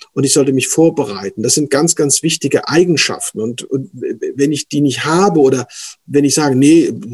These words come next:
ist mir zu viel, mag ich einfach nicht, ist nicht mein Ding“, ähm, gibt ja Menschen, die sind oberflächlich. Das sind aber auch in der Regel keine gute Business-Netzwerke. Das sind, das sind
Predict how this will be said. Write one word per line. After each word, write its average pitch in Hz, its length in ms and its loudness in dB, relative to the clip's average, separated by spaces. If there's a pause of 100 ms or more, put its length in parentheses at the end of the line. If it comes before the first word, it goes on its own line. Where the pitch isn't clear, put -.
(200)
ist - 160 -4
mir 143 120 4
zu 139 120 -4
viel, 165 220 0
mag 139 320 0
ich 170 160 2
einfach 113 320 -6
nicht, 113 180 -4
ist - 160 0
nicht 156 180 0
mein 127 220 0
Ding“, 185 360 4 (380)
ähm, 147 540 2 (340)
gibt 180 180 -4
ja 185 60 4
Menschen, 143 300 0
die 135 80 0
sind 131 160 0
oberflächlich. 151 800 -2 (260)
Das 151 220 0
sind 208 220 2 (100)
aber 170 440 0
auch 160 120 -2
in - 140 0
der 147 120 2
Regel 147 260 4
keine 151 440 -2
gute 139 340 -4
Business-Netzwerke. 208 960 -2
Das 120 80 -2
sind, 160 240 0 (180)
das 170 120 2
sind 208 180 0